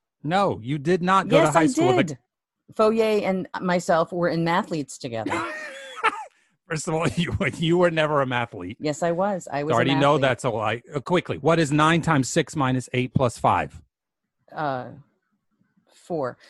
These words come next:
Speaker 2: Okay, what is
Speaker 1: Okay,
Speaker 2: Foyer?
Speaker 1: that's right.
Speaker 2: Tell
Speaker 1: You
Speaker 2: me.
Speaker 1: don't know a Foyer. You never knew a Foyer, and you weren't a
Speaker 2: Tell me.
Speaker 1: mathlete. Foyer means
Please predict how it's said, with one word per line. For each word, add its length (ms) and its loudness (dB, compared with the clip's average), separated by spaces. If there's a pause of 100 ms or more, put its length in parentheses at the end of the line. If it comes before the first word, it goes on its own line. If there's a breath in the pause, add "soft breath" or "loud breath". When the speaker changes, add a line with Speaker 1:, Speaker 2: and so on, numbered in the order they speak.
(200 soft breath)
Speaker 2:
Okay, 220 4
what 200 4
is 100 2
Speaker 1:
Okay, 180 4
Speaker 2:
Foyer? 340 6
Speaker 1:
that's 260 2
right. 180 2
Speaker 2:
Tell 100 2
Speaker 1:
You 60 4
Speaker 2:
me. 60 4
Speaker 1:
don't 160 2
know 180 -2
a 60 -4
Foyer. 520 0
You 220 -4
never 200 4
knew 220 6
a 80 4
Foyer, 600 0
and 140 -8
you 80 -6
weren't 200 -4
a 80 0
Speaker 2:
Tell 180 -4
me. 80 -10
Speaker 1:
mathlete. 240 -12
Foyer 760 2
means 600 -2